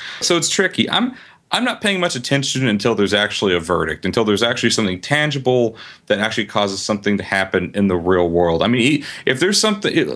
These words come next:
let's say they have an injunction against somebody, but it stayed until, for, um, y-, you know, for, uh, you know, for another court challenge, and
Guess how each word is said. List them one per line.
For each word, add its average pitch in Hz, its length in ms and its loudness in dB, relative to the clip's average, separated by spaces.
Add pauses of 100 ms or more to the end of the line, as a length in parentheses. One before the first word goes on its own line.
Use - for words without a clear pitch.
(120)
let's 214 300 2
say 196 180 0
they 160 140 0
have 165 140 2
an 151 40 0
injunction 113 460 0
against 101 240 0
somebody, 92 580 2 (200)
but 117 100 4
it 110 140 0
stayed 82 680 -2
until, 107 420 0
for, 98 360 0
um, 87 420 2
y-, - 140 -6
you - 320 -6
know, 71 320 0
for, - 340 0
uh, 85 340 2 (340)
you 87 100 -2
know, 73 100 0
for 92 280 0
another 101 260 2
court - 300 0
challenge, 82 540 0
and 101 360 0